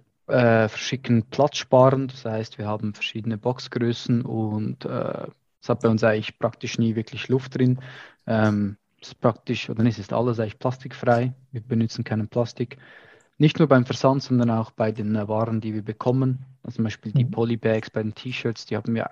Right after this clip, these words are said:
Speaker 1: eigentlich schon seit Beginn an nicht, äh, gewollt und hatten sie auch nicht. Ähm, intern recyceln wir alles, verschiedene Plastikarten, hatten schon, ähm,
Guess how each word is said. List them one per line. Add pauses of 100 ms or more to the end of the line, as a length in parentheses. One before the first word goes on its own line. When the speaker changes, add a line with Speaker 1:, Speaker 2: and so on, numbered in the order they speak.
(140)
Speaker 1:
eigentlich
schon (100)
seit
Beginn
an
nicht, (760)
äh, (520)
gewollt
und
hatten
sie
auch
nicht. (800)
Ähm, (300)
intern (180)
recyceln
wir (260)
alles, (220)
verschiedene
Plastikarten, (840)
hatten
schon,
ähm,